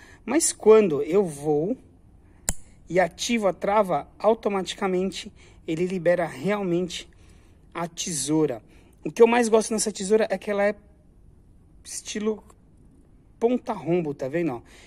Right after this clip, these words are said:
então eu, eu posso utilizar ela também numa situação de resgate de emergência, que ela não vai machucar a pessoa que eu tô querendo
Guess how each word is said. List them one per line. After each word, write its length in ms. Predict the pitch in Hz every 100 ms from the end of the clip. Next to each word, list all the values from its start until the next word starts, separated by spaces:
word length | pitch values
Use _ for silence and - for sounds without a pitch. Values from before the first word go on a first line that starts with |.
| -
então 300 | - - 180
eu, 180 | 196 185 -
eu 140 | 170
posso 380 | 160 190 196 -
utilizar 360 | - 190 175 190
ela 120 | 185
também 260 | 190 180 196
numa 180 | 196
situação 380 | 185 - 170 196
de 100 | 185
resgate 540 | 190 180 156 175 - 165
de 80 |
emergência, 640 | 196 196 160 156 180 - - - - - - - _ - - - - - - - - -
que 120 | 151
ela 100 | 156
não 240 | 160 175
vai 200 | 165 165
machucar 760 | 175 175 - 165 - 160 160 - - - -
a 40 | 135
pessoa 440 | 160 - 170 170
que 120 | 160
eu 60 | 165
tô 140 | -
querendo 840 | 165 - 170 160 165 160 156 143